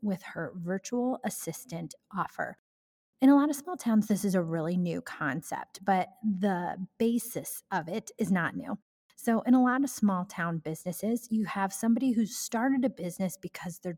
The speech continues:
doing something they love or they see a need in the community or they're really talented or educated in a specific industry. And once they start their own business, they're doing the actual work or selling the actual product or manufacturing something.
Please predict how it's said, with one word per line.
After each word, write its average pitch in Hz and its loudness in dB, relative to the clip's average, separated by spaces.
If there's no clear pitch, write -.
doing 240 6
something 208 2
they 185 2
love 165 -2
or 170 -4
they 190 -2
see 226 -2
a - 4
need 202 4
in 175 -2
the 175 -4
community 175 -2
or 190 -2
they're 208 -2
really 226 0
talented 202 2
or 180 -2
educated 180 -2
in 170 -2
a 165 -6
specific - -6
industry. 175 -4
And 226 6
once 285 4
they 311 -2
start - -6
their 214 0
own 190 0
business, 208 0
they're 208 0
doing 240 6
the 247 4
actual 214 0
work 170 -4
or 156 -8
selling 233 2
the 208 4
actual 180 -4
product 156 -2
or 170 -2
manufacturing 185 2
something. 165 -6